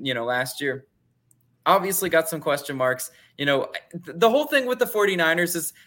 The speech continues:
I just, I just trust their coaching. I, I trust Shanahan, believe it or not. I, I trust him as a coach. I saw what they did in the playoff games, how inspiring those, that performance is. I love teams that are able to realize that a playoff brand of football is just a physical,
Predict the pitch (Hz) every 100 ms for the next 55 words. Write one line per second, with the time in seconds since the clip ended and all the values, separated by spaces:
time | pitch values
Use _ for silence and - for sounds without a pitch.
0 | _ - 190 220 247 - 165 180 226 -
1 | 214 190 - 180 180 165 160 156 135 135
2 | - 139 196 190 - 147 143 139 135 135
3 | 135 135 127 127 127 123 117 120 127 151
4 | 143 139 127 123 - 135 135 - _ -
5 | 165 - 185 202 202 202 156 165 156 143
6 | 135 143 135 131 139 135 127 _ _ -
7 | 175 196 175 - 156 165 160 156 147 -
8 | 147 139 143 156 147 139 151 143 139 139
9 | 147 - 151 139 - 131 131 135 135 127
10 | 120 _ - 160 135 147 190 170 160 160
11 | 147 127 147 139 190 208 175 170 175 165
12 | 151 151 143 143 131 127 _ 139 139 151
13 | - 151 170 156 160 - 147 135 -